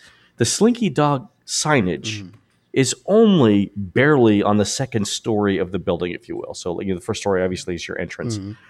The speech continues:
Speaker 1: The queue extends so far out in front of the building
Speaker 2: Mm-hmm.
Speaker 1: that if you were to put covers on the top of the Tinker Toys, if you were to put canvas panels or something, you would basically block the entire view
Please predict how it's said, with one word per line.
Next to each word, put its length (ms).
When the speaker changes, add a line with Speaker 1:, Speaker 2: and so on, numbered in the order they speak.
Speaker 1:
The 80
queue 240
extends 340
so 140
far 180
out 140
in 100
front 180
of 80
the 40
building 280
Speaker 2:
Mm-hmm. 160
Speaker 1:
that 100
if 140
you 140
were 180
to 540
put 280
covers 580
on 140
the 80
top 400
of 200
the 360
Tinker 240
Toys, 360
if 80
you 120
were 80
to 60
put 180
canvas 380
panels 440
or 60
something, 340
you 100
would 180
basically 400
block 340
the 140
entire 600
view 520